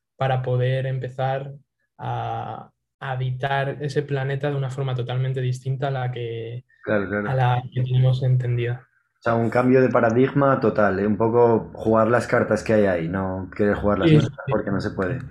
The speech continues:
Speaker 1: Exacto, exacto.
Speaker 2: Ya, ya, pues,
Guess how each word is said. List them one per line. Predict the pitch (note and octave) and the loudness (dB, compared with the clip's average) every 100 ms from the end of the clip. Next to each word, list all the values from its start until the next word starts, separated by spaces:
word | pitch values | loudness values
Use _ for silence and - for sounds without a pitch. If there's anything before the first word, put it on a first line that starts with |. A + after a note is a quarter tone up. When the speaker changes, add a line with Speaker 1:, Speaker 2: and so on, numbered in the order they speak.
| - _ - - _ _ _ _ _ _ - | -18 _ -20 -20 _ _ _ _ _ _ -6
Speaker 1:
Exacto, | C3 C3+ B2+ B2 | -2 -2 -2 -4
exacto. | B2 C3 B2+ - | -2 -2 -4 -6
Speaker 2:
Ya, | G2+ G2 | -4 -2
ya, | F#2+ F#2+ - | -2 -2 -4
pues, | G2+ - - | -8 -8 -14